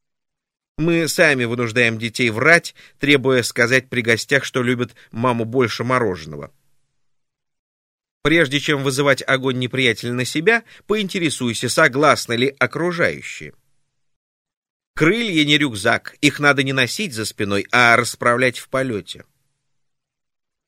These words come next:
У нас полная свобода выбора хомутов на своей шее.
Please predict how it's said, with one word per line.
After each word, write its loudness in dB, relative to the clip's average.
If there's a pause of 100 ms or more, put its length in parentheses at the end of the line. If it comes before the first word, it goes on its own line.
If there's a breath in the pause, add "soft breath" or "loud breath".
(680)
У -2
нас 0
полная 2
свобода -2 (180 loud breath)
выбора 2
хомутов -4
на -6
своей -2
шее. -8